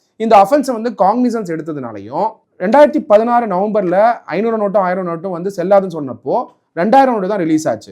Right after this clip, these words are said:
ரெண்டாயிரம் நோட்டு வந்ததுக்கு அப்புறம் இருநூறுவா நோட்டு வந்து ஒரு வருஷம் கழிச்சு தான் வருது. ரெண்டாயிரத்தி பதினேழுல வந்த இருநூறுவா நோட்டு எப்படி வந்து இவ்வளவு வால்யூம்ல இருந்திருக்கும், எந்தெந்த பேங்க் அஃபீஷியல்ஸ் இதுல இன்வால்வ்டா இருக்காங்கன்ற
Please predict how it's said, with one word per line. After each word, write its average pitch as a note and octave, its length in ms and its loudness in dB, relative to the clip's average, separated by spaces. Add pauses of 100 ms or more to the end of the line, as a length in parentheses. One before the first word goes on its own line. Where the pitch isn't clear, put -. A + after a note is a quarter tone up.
(160)
ரெண்டாயிரம் G#3+ 380 0
நோட்டு F3 180 -8
வந்ததுக்கு D3 340 -6
அப்புறம் D#3+ 300 -4 (340)
இருநூறுவா A#3+ 480 4
நோட்டு F3 240 -4
வந்து F#3 180 -8
ஒரு G3 160 2
வருஷம் G#3+ 220 -2
கழிச்சு F#3 220 -6
தான் F#3 140 0
வருது. C3 200 -2 (220)
ரெண்டாயிரத்தி C#4 480 4
பதினேழுல A#3+ 480 2
வந்த F#3+ 220 -4
இருநூறுவா F3+ 360 0
நோட்டு A#2+ 300 -8 (540)
எப்படி A3+ 320 2
வந்து A#3+ 220 -2
இவ்வளவு G3 240 0
வால்யூம்ல F3+ 360 2
இருந்திருக்கும், B2+ 480 -4 (500)
எந்தெந்த C#4 380 6
பேங்க் G3 280 2
அஃபீஷியல்ஸ் G3 340 -6
இதுல F3+ 160 -4
இன்வால்வ்டா F3+ 380 2
இருக்காங்கன்ற C3 500 -6